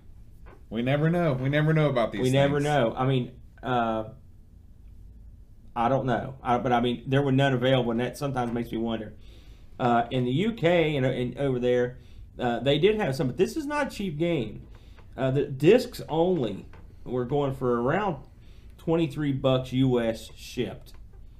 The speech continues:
Speaker 2: It's pretty expensive for just the discs.
Speaker 1: Mm-hmm.
Speaker 2: Um, boxed, you're looking at thirty to forty bucks U S dollars shipped. Um,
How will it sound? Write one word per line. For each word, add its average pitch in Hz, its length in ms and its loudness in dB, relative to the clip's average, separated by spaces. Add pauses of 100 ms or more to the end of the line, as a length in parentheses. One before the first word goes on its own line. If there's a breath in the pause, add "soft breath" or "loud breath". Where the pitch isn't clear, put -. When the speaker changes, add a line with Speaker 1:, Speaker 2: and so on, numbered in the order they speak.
(280)
Speaker 2:
It's - 100 -20
pretty 226 200 0
expensive 160 400 -2
for 123 80 -6
just 117 240 -6
the 110 60 -10
discs. 110 400 -4
Speaker 1:
Mm-hmm. 117 800 -4
Speaker 2:
Um, 131 400 2
boxed, 165 680 2 (220)
you're 151 120 -2
looking 160 220 0
at - 160 -2
thirty 165 240 2
to 135 80 -2
forty 165 580 0 (360)
bucks 156 520 -4 (440 soft breath)
U 147 240 0
S 143 160 -2
dollars 135 520 2
shipped. 143 380 -2 (540 soft breath)
Um, 131 420 2